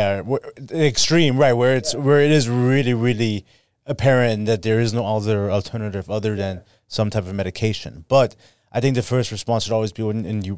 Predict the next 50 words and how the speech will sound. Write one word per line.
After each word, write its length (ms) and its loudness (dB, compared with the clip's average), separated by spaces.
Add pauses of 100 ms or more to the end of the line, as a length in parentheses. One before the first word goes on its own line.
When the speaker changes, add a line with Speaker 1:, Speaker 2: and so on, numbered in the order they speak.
(140)
Speaker 1:
something 320 -6
you 80 -4
preach, 380 -4
obviously, 460 -4
what 440 -6
is 160 -2
it, 80 -4
what 120 0
are 40 2
you 80 0
consuming? 680 -2
What's 220 -8
your 220 0
diet 400 2
like, 240 -6
your 80 -4
lifestyle, 500 -2 (360)
your 100 -10
sleep 360 0
patterns? 540 -2
What 300 -6
can 140 -6
we 80 -4
do? 240 -4
You're, 360 -6
you're, 300 -8
do 100 -10
you 100 0
have 160 2
people 180 -12
to 60 -16
talk 260 2
to? 100 -10
You 80 -4
have 100 -6
people 200 -6
to, 140 -10 (340)
to 100 -8
vent 320 0
to? 160 -6
So, 300 -2 (240)
and 200 -6
then 360 4
if 160 -4
you 80 0
incorporate 560 2
medicine 600 2 (380)
in 140 -6
a 80 -4
safe 580 0